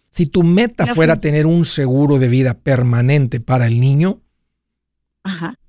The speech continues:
Speaker 1: que no entiendo por qué, pero digamos que esa es tu meta. Quiero tener un seguro. De repente había abuelitos que dicen, "Yo quiero que mi hijo tenga un seguro porque yo se lo pago", y el seguro siempre va a estar ahí. En caso que sí es, es irresponsable,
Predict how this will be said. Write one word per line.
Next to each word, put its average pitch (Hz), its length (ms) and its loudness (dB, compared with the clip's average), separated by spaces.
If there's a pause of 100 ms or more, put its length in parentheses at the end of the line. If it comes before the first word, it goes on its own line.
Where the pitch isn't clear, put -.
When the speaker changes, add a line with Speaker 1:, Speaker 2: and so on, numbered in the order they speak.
Speaker 1:
que - 80 -4
no 117 100 2
entiendo 123 340 0
por 113 160 -6
qué, 131 240 -2
pero 120 340 -2
digamos 123 320 -2
que - 80 -6
esa 127 80 0
es 120 100 -2
tu 180 80 -6
meta. 208 300 -4
Quiero 214 160 -6
tener 196 200 -2
un 190 100 0
seguro. 175 420 0 (300)
De 170 80 -2
repente 160 280 0
había 160 120 2
abuelitos 147 320 0
que 151 80 -6
dicen, 156 100 -2
"Yo 160 100 -2
quiero 170 160 -2
que 165 60 -2
mi 160 60 0
hijo 160 160 -2
tenga 151 260 -2
un 147 140 0
seguro 170 440 0
porque 151 240 -4
yo 147 100 2
se 156 100 -2
lo 143 140 0
pago", 190 360 -2 (360)
y 156 120 0
el 156 100 0
seguro 180 280 0
siempre 233 260 0
va 240 60 0
a - 20 2
estar 196 180 -2
ahí. 117 160 -4
En 156 120 0
caso 180 240 -2
que 165 80 -2
sí 180 80 2
es, 160 140 -2
es 170 180 0
irresponsable, 185 880 0